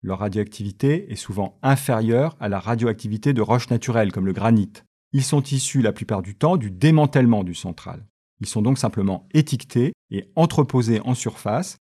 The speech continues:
ou en faible profondeur pour une durée limitée. Les déchets à vie courte et de faible ou moyenne activité, par exemple les vêtements de travail, euh, ou l'outillage, sont,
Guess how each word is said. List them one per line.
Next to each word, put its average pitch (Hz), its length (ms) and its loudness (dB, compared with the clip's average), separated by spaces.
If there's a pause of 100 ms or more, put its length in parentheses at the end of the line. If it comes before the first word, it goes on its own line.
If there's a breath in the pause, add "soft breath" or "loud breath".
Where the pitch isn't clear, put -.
ou 160 160 4
en 143 80 6
faible 127 260 2
profondeur 110 640 -4
pour 104 200 -4
une 101 100 0
durée 107 280 0
limitée. 131 440 4 (400)
Les 139 180 4
déchets 180 300 4
à 147 60 4
vie 131 120 0
courte - 400 -2
et 110 120 -4
de 95 100 0
faible 110 340 -2
ou 92 140 -6
moyenne 95 280 0
activité, 139 540 -2 (160)
par 101 100 -4
exemple 95 540 -6
les 92 140 -8
vêtements 95 320 -8
de 92 100 -8
travail, 104 560 -6
euh, - 60 -10 (280)
ou 92 280 -10
l'outillage, 131 580 0 (320)
sont, - 440 -2